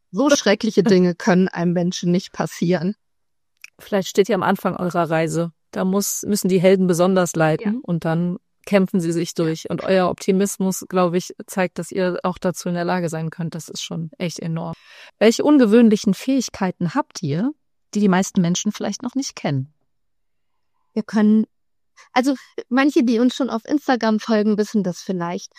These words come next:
Speaker 1: Wir können Menschen mit Farben sehen und spüren.
Speaker 2: Oh, wow. Krass, okay. Beeindruckend.
Speaker 1: Darum hat auch jede und jeder von uns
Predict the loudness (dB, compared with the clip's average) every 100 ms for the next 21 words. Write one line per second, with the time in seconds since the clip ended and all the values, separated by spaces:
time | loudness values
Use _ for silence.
0 | -20 -20 _ 0 4 4 4 0 -4 _
1 | _ _ _ -2 2 4 4 2 0 0
2 | 0 -2 -4 -2 -2 -2 -4 -6 -6 -6
3 | -8 -14 _ _ _ _ _ _ -6 -6
4 | -8 -4 -2 -2 -6 -4 2 2 2 -2
5 | -4 -8 _ _ _ _ _ -2 2 2
6 | 2 -2 _ _ _ _ _ _ _ _
7 | -2 0 -2 -10 -2 -2 2 0 0 -8
8 | _ _ _ _ _ _ _ -2 0 2
9 | 2 4 4 4 0 -2 0 2 2 2
10 | 0 0 0 0 0 2 0 -2